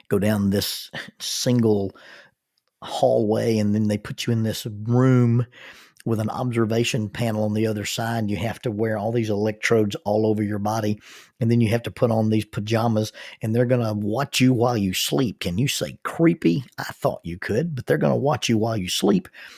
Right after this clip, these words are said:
And so while I'm sitting there in this awkward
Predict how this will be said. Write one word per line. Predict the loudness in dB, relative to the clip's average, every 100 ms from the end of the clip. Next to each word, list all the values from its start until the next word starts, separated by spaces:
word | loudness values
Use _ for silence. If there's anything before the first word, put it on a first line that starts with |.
| -8 -2
And | 2
so | 2
while | 0
I'm | 0 0
sitting | 2 2 4 4
there | 4
in | 4 2
this | 0 -4 -6
awkward | -6 -2 -2 -2